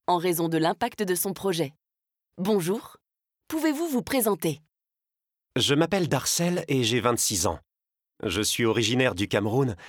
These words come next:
Speaker 2: mais j'habite en Espagne, où j'ai fait mes études d'ingénieur.
Speaker 1: Pouvez-vous nous expliquer votre projet ?
Speaker 2: Tout à fait. Avec mon ami Sergi,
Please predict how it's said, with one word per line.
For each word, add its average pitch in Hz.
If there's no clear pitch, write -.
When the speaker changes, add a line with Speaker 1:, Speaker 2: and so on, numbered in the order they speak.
Speaker 2:
mais 117
j'habite 143
en 123
Espagne, 104
où 107
j'ai 104
fait 117
mes 98
études 101
d'ingénieur. 95
Speaker 1:
Pouvez-vous 285
nous 247
expliquer 202
votre 190
projet ? 160
Speaker 2:
Tout -
à 113
fait. 95
Avec 147
mon 143
ami 120
Sergi, 127